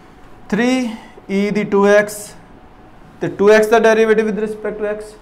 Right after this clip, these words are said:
how much, टू, plus टू into e raise to three x and derivative of three x with respect to x, how much, three, three into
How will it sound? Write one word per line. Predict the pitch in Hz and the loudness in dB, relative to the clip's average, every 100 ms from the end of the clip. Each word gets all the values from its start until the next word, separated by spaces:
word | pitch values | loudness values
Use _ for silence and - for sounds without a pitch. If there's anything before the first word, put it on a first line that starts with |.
| - 208 | -6 -2
how | 214 | 2
much, | 220 220 - - - - - | 2 0 -14 -20 -20 -12 -2
टू, | 147 143 - - - - - - - - - - - - - - - - - - - - _ _ _ | -2 -2 -6 -16 -20 -20 -20 -20 -20 -20 -20 -20 -20 -20 -20 -20 -20 -20 -20 -20 -20 -20 _ _ _
plus | 185 240 - - - | 4 6 4 -4 -2
टू | 202 220 247 214 202 | 0 2 2 0 -2
into | 190 202 214 185 | -2 0 0 -2
e | 180 175 | -2 0
raise | 175 165 180 | 2 0 -2
to | 170 | -6
three | 160 170 185 | -4 -2 -2
x | 196 - - 165 | -2 -8 -8 -4
and | 175 175 | -2 2
derivative | 151 156 190 196 202 202 | 2 2 0 0 0 0
of | 160 | -2
three | 196 214 220 | -2 2 2
x | 220 190 | 0 -8
with | 190 208 | -6 -4
respect | 214 - 208 208 | -6 -4 -4 -2
to | 208 | -4
x, | 208 - 185 | -4 -6 -4
how | 185 | -2
much, | 180 180 - - - | -4 -6 -14 -18 -10
three, | 139 - - - - - - - - - - - - - - - - - | -10 -12 -20 -20 -20 -20 -20 -20 -20 -20 -20 -20 -20 -20 -20 -20 -20 -4
three | 190 208 | 0 2
into | 214 | 2